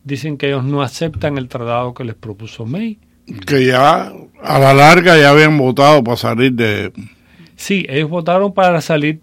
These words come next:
Speaker 1: pero no, no se aprobó el tratado que se iba a hacer con la Unión Europea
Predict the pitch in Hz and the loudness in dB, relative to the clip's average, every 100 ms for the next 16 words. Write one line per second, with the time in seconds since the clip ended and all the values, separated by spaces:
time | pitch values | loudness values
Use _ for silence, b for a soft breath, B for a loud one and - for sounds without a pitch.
0 | - 139 127 127 135 - 135 135 139 151 | -8 -6 -4 -6 -8 -10 -8 -6 -4 -6
1 | 165 - _ - 139 147 - 165 135 147 | -8 -12 _ -10 -6 -6 -4 -6 -4 -4
2 | 143 165 156 - 151 139 123 156 170 127 | -4 -4 -6 -8 -2 -2 0 0 0 -2
3 | 101 - _ _ _ _ _ _ _ _ | -6 -18 _ _ _ _ _ _ _ _
4 | _ _ _ _ - 127 113 123 113 123 | _ _ _ _ -8 -8 -8 -10 -8 -4
5 | 143 143 143 147 117 147 135 139 120 113 | -2 -2 -4 -6 -6 -6 -6 -6 -8 -8
6 | 117 123 135 147 139 139 143 180 | -8 -6 -4 -6 -4 -4 -4 -8